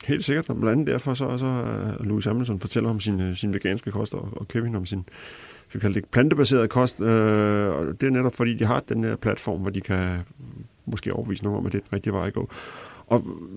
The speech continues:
humlen i det her er jo, at vi skal alle sammen gøre, hvad vi kan jo. Om, om, om det, om det er Ronny, eller det, det, det er mig, eller det er ham, der er ved at afrime fryseren, og håber, det er en ekofryser hjemme i, i Solrød.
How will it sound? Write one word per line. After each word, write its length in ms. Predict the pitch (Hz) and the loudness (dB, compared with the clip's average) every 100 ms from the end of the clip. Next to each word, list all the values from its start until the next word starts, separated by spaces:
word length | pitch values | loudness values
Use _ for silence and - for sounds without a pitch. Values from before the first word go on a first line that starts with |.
| 104 104 - 90 101 107 107 - - - - - - - | -12 -14 -16 -20 -20 -18 -18 -18 -20 -20 -20 -20 -18 0
humlen 240 | 117 175 | 4 6
i 40 | 175 | 6
det 120 | 147 | 6
her 60 | 135 | 6
er 100 | 127 | 4
jo, 60 | |
at 80 | 139 | 2
vi 40 | |
skal 140 | 127 - | 0 2
alle 160 | 95 | 2
sammen 160 | 151 135 | 2 0
gøre, 100 | 131 | 0
hvad 120 | 139 | -2
vi 60 | - | -2
kan 160 | - - | -4 -4
jo. 80 | 104 78 - | -4 -8 -10
Om, 120 | - 65 | -8 -4
om, 160 | 85 | -4
om 140 | 92 92 | -2 -2
det, 100 | 92 | -2
om 100 | 90 | 0
det 100 | 101 | 0
er 40 | |
Ronny, 240 | 98 151 | 2 2
eller 240 | 190 - - | 2 0 -2
det, 60 | |
det, 320 | - 73 82 - | -4 -2 -4 -2
det 60 | |
er 40 | 87 | 0
mig, 200 | 92 - | 0 0
eller 460 | 120 95 95 78 | 0 0 0 0
det 320 | - 98 107 - | -2 -2 -2 -4
er 40 | |
ham, 200 | 107 92 | -2 -2
der 80 | 123 | 0
er 40 | |
ved 100 | 110 | 0
at 60 | 101 | 0
afrime 360 | 101 123 117 | 0 0 -2
fryseren, 400 | 101 127 151 131 | 0 0 0 -2
og 140 | 101 98 | -2 -2
håber, 200 | 113 131 | -2 -2
det 80 | 110 | -2
er 40 | |
en 60 | 90 | -2
ekofryser 480 | - 135 117 110 | -4 -4 -2 -2
hjemme 240 | 110 117 120 | -2 -2 -2
i, 200 | 110 107 | -2 -2
i 40 | |
Solrød. 340 | 98 117 123 | -2 0 0